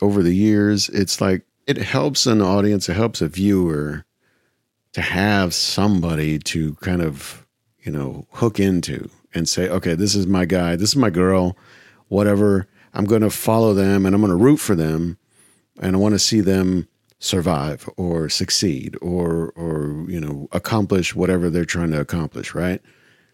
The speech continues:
And here in this movie, it's like you're supposed to be rooting for this kid, I guess, because you wanna see,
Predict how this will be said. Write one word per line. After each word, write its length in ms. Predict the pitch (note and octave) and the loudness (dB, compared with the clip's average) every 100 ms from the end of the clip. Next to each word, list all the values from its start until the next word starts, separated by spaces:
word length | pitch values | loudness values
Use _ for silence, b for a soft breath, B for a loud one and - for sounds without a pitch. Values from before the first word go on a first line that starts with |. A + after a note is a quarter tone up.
| b b _ | b b _
And 100 | F2 | -4
here 180 | G#2+ F3+ | 2 4
in 40 | C#3 | 4
this 180 | F#2+ | 2
movie, 240 | C3+ E3 B2 | 2 4 2
it's 140 | F2 | 2
like 220 | F#2+ F2 | 0 0
you're 240 | F2+ G2 G2+ | 0 0 0
supposed 580 | - G2+ - E2 G2 - | -2 -4 -2 -4 -2 -2
to 80 | |
be 180 | C3 C3 | 0 2
rooting 340 | G#2 G#2 B2 B2 | 4 4 4 0
for 140 | A#2+ | -2
this 200 | G#2+ F#2+ | -2 -4
kid, 320 | - D#2+ F#2+ | -4 -2 0
I 100 | C#3 | 0
guess, 360 | D3+ E3 A3 - | 0 0 -2 -8
because 520 | - - F2+ F2 E2+ | -8 -6 -2 -2 0
you 100 | F#2 | 2
wanna 400 | F2+ F#2+ G#2+ G2+ | 2 2 2 0
see, 600 | - - G#2+ G#2 G2+ G2 | 0 -2 0 0 0 -4